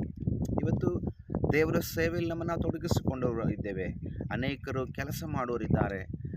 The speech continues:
ಅನೇಕರು ಬೇರೆ ಬೇರೆ ಕಾರ್ಯಗಳಲ್ಲಿ ತೊಡಗಿಸಿಕೊಂಡಿದ್ದಾರೆ. ಅವರು ಯಾವುದೇ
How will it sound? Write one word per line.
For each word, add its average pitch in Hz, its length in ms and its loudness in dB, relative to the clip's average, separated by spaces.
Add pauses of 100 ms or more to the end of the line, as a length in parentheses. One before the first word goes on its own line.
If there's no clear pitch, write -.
(180)
ಅನೇಕರು 175 560 -2 (400)
ಬೇರೆ 196 160 -4
ಬೇರೆ 180 200 -2
ಕಾರ್ಯಗಳಲ್ಲಿ 131 540 -6
ತೊಡಗಿಸಿಕೊಂಡಿದ್ದಾರೆ. 95 760 -8 (120)
ಅವರು 156 160 4
ಯಾವುದೇ 190 640 4